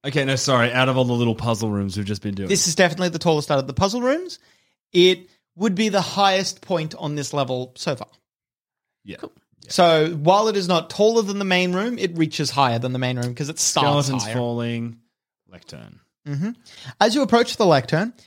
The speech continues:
Speaker 2: you can see that there is a thin line on the, the lectern sits on kinda like one step up. That one step up has a thin line all around it. You can see that it may be,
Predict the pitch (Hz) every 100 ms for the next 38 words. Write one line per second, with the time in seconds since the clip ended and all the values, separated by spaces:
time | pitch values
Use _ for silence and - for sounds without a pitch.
0 | _ - 185 190 233 202 - 214 208 190
1 | 170 180 170 151 139 117 - - 226 247
2 | 247 - 147 139 143 175 247 285 - 170
3 | 170 160 160 160 185 208 214 220 208 208
4 | 175 170 175 151 139 143 139 143 151 147
5 | - - 139 - 175 247 - - _ _
6 | 143 180 220 - - _ _ 151 190 214
7 | - 196 185 165 214 180 156 - - 208
8 | 196 151 147 190 220 220 220 214 220 240
9 | 294 - _ _ 180 196 220 196 233 220
10 | 220 180 160 160 180 170 175 170 170 170